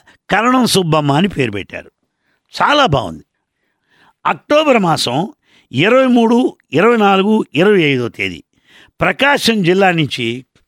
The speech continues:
మూడు వేల మంది వచ్చారు. ఇరవై నాలుగు అక్టోబర్న సమత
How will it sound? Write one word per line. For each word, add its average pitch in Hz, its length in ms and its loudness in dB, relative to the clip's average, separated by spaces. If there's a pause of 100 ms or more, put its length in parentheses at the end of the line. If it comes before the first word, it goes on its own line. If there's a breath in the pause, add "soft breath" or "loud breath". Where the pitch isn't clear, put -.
(560)
మూడు 254 260 2
వేల 202 260 4
మంది 143 240 2
వచ్చారు. - 380 -10 (1080)
ఇరవై 269 400 2
నాలుగు 139 420 0 (360)
అక్టోబర్న 185 600 0 (720)
సమత 196 420 0